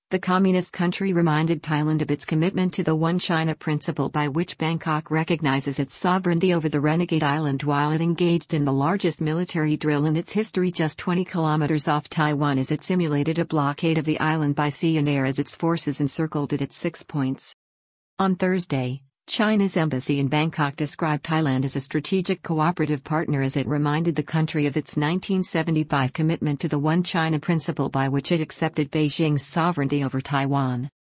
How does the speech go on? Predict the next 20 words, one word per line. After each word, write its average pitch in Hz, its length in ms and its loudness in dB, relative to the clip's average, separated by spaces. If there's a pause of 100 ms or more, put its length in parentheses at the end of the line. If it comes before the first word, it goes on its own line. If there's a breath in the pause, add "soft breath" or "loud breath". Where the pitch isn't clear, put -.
(180)
It 190 160 2
comes 196 260 2
amid 156 220 2
unprecedented 147 760 0
Chinese 156 520 0
military 156 560 -2
exercises 147 760 0
surrounding 147 520 0
the 156 160 0
island 151 400 0
of 139 80 -6
Taiwan 151 560 0
which 147 180 -2
are 156 120 0
to 156 120 0
run 160 160 2
until 151 300 0
at 143 100 -2
least 185 260 0
Sunday. 139 540 -2